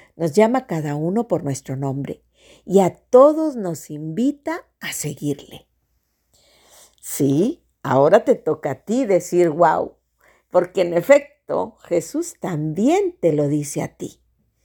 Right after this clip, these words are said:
¿Y eso qué implica? Uy, pues implica preguntarle a Jesús,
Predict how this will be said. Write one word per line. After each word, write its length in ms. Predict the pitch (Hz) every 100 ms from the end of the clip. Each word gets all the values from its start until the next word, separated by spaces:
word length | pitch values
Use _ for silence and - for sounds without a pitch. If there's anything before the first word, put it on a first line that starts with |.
| _ _ _ _ _ _ _
¿Y 220 | - 247 302
eso 200 | 349 339
qué 120 | 202
implica? 500 | 175 - - - - _ _ _ _ _ -
Uy, 800 | 151 160 190 269 202 - 196 - _ - - - - - _
pues 280 | 170 202 180
implica 680 | 170 147 - 170 190 180 226
preguntarle 800 | 202 165 156 147 175 170 185 156
a 60 |
Jesús, 720 | 147 143 - 151 143 - -